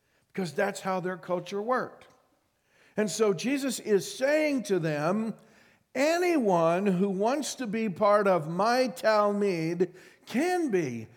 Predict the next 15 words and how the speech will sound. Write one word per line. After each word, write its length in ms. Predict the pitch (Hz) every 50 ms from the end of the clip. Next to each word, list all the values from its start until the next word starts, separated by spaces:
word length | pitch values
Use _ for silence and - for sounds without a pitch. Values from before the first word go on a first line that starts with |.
| - -
Now, 120 | 202 233 254
that 140 | 277 302
was 160 | 294 269 214 220
a 100 | 240 208
revolutionary 1300 | 175 170 170 190 214 233 262 277 285 277 285 269 262 262 247 - - 240 226 226 220 214 208 208 208
message 540 | 202 233 277 277 277 214 196 196 165 151 160
because 500 | 214 226 190 156 - 208 208 202 - - - - - - -
rabbis 720 | 151 180 226 247 269 254 247 214 202 202 220 220 214 175
were 280 | 180 202 208 208 214 -
always 840 | - - 208 226 233 240 262 254 254 240 240 240 226 226 196 160 151
judged 760 | 135 120 117 156 226 233 202 180 170 175 160 151 - - - - _ _ _ -
by 140 | - 180 190
their 180 | 185 196 202 196
talmid. 540 | 175 - 190 190 196 202 214 208 180 123 - - - - _ _ _ _ _ _ _ _ _ _ _ _ _ _ _ _ _ _ _ _ _ _ _ _ _ _ _ _ _ _ _ _ _ _ _
Okay? 280 | - 151 170 208 208 -